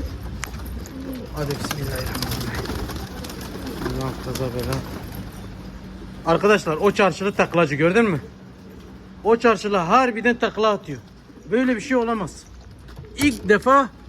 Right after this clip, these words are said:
böyle bir şeyle karşılaştım. Bilmiyorum, siz daha önce karşılaştınız mı? Gerçekten bu konu hakkındaki fikirlerinize ihtiyacım var. Neden takla atıyor bu kuş? Abi, Mardin değil. Bildiğimiz çarşılı.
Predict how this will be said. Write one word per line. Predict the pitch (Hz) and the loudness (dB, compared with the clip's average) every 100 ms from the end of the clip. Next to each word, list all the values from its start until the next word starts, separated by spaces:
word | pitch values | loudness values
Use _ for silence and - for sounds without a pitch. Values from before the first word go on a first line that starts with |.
| - - - - 156 | -20 -20 -20 -12 0
böyle | 254 285 262 | 2 4 2
bir | 202 | 0
şeyle | 254 262 262 254 - - - | 0 0 2 0 -2 -14 -6
karşılaştım. | 208 - 185 170 - 233 - - - - - - | -6 -4 -6 -6 -6 -10 -10 -20 -20 -20 -18 -4
Bilmiyorum, | 220 247 247 214 | 2 4 4 4
siz | 226 196 | 0 4
daha | 220 | 6
önce | 233 226 | 6 2
karşılaştınız | 226 220 - 220 - 233 196 | 2 0 2 0 0 -2 0
mı? | 208 202 - - - - - - | -2 -6 -12 -20 -20 -20 -12 4
Gerçekten | 233 226 208 233 226 | 4 6 2 4 2
bu | 226 | 2
konu | 220 226 | 2 4
hakkındaki | 214 214 208 202 208 | 4 4 2 2 0
fikirlerinize | 208 196 208 208 196 220 | -2 2 4 4 6 2
ihtiyacım | 208 220 220 262 262 | 6 6 6 4 0
var. | 247 - - - - - - | 0 -6 -18 -18 -16 -14 -2
Neden | 156 175 311 | 4 6 6
takla | 311 247 190 | 4 0 2
atıyor | 180 - 156 | 0 0 -4
bu | 160 | -2
kuş? | 240 - - - - - - - - - - | -4 -4 -12 -18 -20 -20 -20 -20 -20 -20 -10
Abi, | 131 214 | -2 6
Mardin | 254 285 330 302 | 8 6 4 4
değil. | 359 339 - - - - - - - | 6 4 0 -16 -18 -20 -20 -18 -4
Bildiğimiz | 165 202 220 214 277 - | 4 4 4 2 2 6
çarşılı. | 311 302 311 330 | 4 4 0 -2